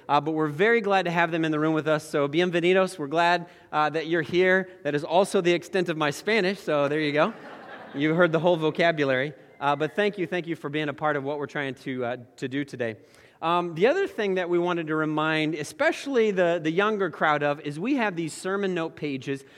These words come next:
that are printed out and in the back, and you can take, uh, notes during the sermon. You can write stuff during the sermon, and you may even doodle a little bit on the side. But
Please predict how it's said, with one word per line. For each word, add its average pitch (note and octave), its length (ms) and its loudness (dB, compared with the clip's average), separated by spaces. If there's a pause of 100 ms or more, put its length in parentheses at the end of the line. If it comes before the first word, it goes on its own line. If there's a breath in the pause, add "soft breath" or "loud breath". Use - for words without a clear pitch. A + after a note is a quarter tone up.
(140 loud breath)
that C3+ 120 2
are C3 60 0
printed F#3 380 0
out D3+ 180 4
and C#3+ 140 -4
in D#3 140 0
the G3+ 60 2
back, C#3+ 320 -2
and C#3+ 120 -2
you E3+ 80 -2
can F#3+ 120 0
take, F3 400 0 (160 loud breath)
uh, C#3+ 240 4
notes G#3+ 360 2
during F3+ 240 2
the F3+ 80 0
sermon. G3 280 -2
You D#3 120 0
can D3+ 160 0
write G3 240 0
stuff D#3+ 260 -2
during D#3+ 160 -2
the E3 80 0
sermon, G3 360 0
and C#3+ 140 0
you D#3+ 60 0
may F3 160 4
even D#3 420 0 (380)
doodle D#3+ 380 0
a - 20 0
little D#3 220 0
bit D3+ 140 0
on C#3+ 100 0
the C#3 80 -4
side. E3+ 360 -2
But B2+ 140 -6